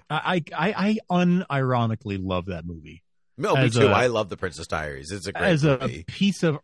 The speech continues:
Speaker 1: early two thousands,
Speaker 2: Yep.
Speaker 1: like, culture in a, in a,
Speaker 2: Mm-hmm.
Speaker 1: you know, like, a snapshot of early two thousands culture,
Speaker 2: Yep,
Speaker 1: Mandy
Speaker 2: absolutely.
Speaker 1: Moore and all,
Speaker 2: Absolutely.
Speaker 1: like,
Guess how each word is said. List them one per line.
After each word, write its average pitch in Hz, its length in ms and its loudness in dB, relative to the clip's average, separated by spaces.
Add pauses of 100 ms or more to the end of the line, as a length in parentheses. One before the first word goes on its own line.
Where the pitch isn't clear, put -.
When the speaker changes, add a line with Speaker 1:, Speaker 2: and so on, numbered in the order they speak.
Speaker 1:
early 165 360 4
two 143 280 2
thousands, 131 840 4
Speaker 2:
Yep. 90 140 0
Speaker 1:
like, 113 240 2
culture 139 560 2
in 131 180 2
a, 113 180 4
in 120 160 0
a, - 20 2
Speaker 2:
Mm-hmm. 120 80 -2
Speaker 1:
you 117 80 2
know, 110 140 2
like, 104 320 -2
a 110 60 -8
snapshot 127 640 0
of 117 120 -6
early 120 220 -2
two 123 140 -4
thousands 117 320 -2
culture, 113 260 -4
Speaker 2:
Yep, - 80 -10
Speaker 1:
Mandy 117 280 2
Speaker 2:
absolutely. 120 180 2
Speaker 1:
Moore 120 380 2
and 113 120 0
all, 117 140 -4
Speaker 2:
Absolutely. 73 420 -12
Speaker 1:
like, 127 300 0